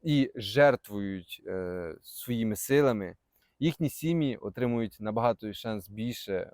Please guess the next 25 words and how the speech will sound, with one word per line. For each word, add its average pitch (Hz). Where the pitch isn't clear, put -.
в 110
майбутньому. 110
І 139
тому, 196
слухаючи 143
всі 143
ці 123
історії, 156
я 123
вкотре 120
розумію, 117
е, 104
що 113
українці 120
дуже 113
сильний 123
народ. 107
І 147
де, 185
і 147
де 190
б 160
ми 156
не 120
були, 120